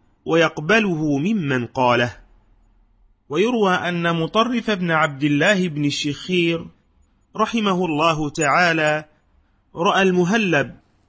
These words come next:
وهو يتبختر في جبة خز، فقال له: "يا عبد الله، هذه مشية يبغضها الله ورسوله." فقال له المهلب:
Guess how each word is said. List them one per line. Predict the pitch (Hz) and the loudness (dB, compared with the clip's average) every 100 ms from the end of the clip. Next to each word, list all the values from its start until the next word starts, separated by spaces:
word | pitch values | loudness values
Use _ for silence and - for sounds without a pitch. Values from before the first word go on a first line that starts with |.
| _ _ _ - | _ _ _ -8
وهو | 151 160 156 | -2 -2 2
يتبختر | 165 160 165 151 170 - 220 226 170 | 2 2 0 -4 -6 -6 -4 0 -2
في | 165 143 | -2 -4
جبة | 139 185 127 131 131 | -4 -6 -4 -4 -4
خز، | 123 160 143 117 - _ _ _ _ _ _ _ | -4 -4 -4 -8 -18 _ _ _ _ _ _ _
فقال | 151 175 202 175 151 | -8 0 2 2 2
له: | 143 135 135 127 120 - _ _ _ - | 2 0 -2 -2 -4 -10 _ _ _ 0
"يا | 214 | 2
عبد | 220 165 139 | 4 2 0
الله، | 143 139 143 151 143 113 _ _ _ _ _ | -2 0 2 2 0 -4 _ _ _ _ _
هذه | 196 190 175 175 160 170 156 | 0 2 2 -2 -2 0 0
مشية | 190 214 202 190 185 | 0 -2 -2 -2 -2
يبغضها | 165 151 143 139 208 196 147 147 | -2 0 0 0 0 0 -2 0
الله | 131 135 127 131 | 0 0 0 0
ورسوله." | 127 123 120 - 151 135 127 - - _ _ _ _ _ _ | 0 0 -2 0 0 2 -2 -4 -20 _ _ _ _ _ _
فقال | 143 131 147 143 143 | -8 0 2 4 4
له | 143 135 | 2 2
المهلب: | 143 135 131 165 185 170 135 | 0 0 0 0 0 0 -2